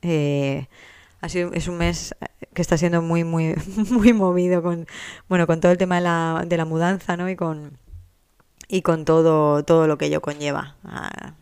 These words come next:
al fin y al cabo. En fin, bueno, eh, es-, quería de alguna manera, mm, hacer como un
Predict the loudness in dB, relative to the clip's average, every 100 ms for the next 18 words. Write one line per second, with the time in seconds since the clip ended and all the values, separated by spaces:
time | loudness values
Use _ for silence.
0 | _ -18 -14 -10 -8 -6 -6 -6 -10 -20
1 | -20 -20 -20 -20 -20 -20 -20 -20 -20 -20
2 | _ _ 0 2 4 4 2 -4 2 4
3 | 4 0 2 4 6 4 4 2 0 -2
4 | -6 -8 2 4 6 4 6 4 2 0
5 | 0 0 0 0 0 -8 -16 -14 -18 -18
6 | -12 -12 -14 -20 -4 -2 4 4 4 0
7 | 0 -2 -4 -8 -12